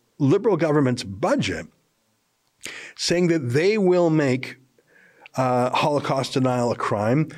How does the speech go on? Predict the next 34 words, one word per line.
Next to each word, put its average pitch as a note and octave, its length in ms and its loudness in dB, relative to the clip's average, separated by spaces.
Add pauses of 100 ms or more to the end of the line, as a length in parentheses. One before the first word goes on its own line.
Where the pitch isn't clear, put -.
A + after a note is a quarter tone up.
(260)
And C3+ 160 -2
funny G#3 300 0
enough, F#3 320 2
they D#3+ 140 2
cite E3 260 0
a D#3 60 2
private D#3+ 420 0
member's D3+ 360 0
bill, A#2+ 400 0 (760)
uh, C3+ 280 2
originally D3 600 2
drafted C#3 480 -2
by C3 140 2
a C3 180 2
Conservative C#3 720 0
M D#3+ 240 0
P. G#3 160 0
Tell A#3+ 200 -2
me E4+ 100 2
a C#4+ 40 2
little A#3 200 2
bit E3+ 140 2
about D3 540 -2 (300)
this C#3+ 720 0 (300)
censorship F3+ 640 -2
provision C#3 440 0
sort D3+ 220 2
of B2+ 140 -2
tucked - 360 -2
away D#3+ 360 4
in C3+ 120 2
a B2+ 60 4
weird E3 440 2
place C#3+ 480 0